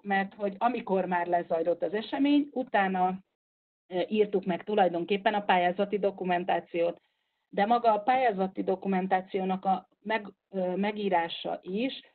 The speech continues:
összekovácsolt még olyan embereket, akik egyébként a, a megvalósításban, ö, nem száz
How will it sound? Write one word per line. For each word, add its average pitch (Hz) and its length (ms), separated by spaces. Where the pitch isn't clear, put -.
összekovácsolt 208 1400
még 220 460
olyan 185 280
embereket, 190 640
akik 196 380
egyébként 202 640
a, 175 500
a 170 440
megvalósításban, 202 1300
ö, 185 260
nem 202 300
száz 185 180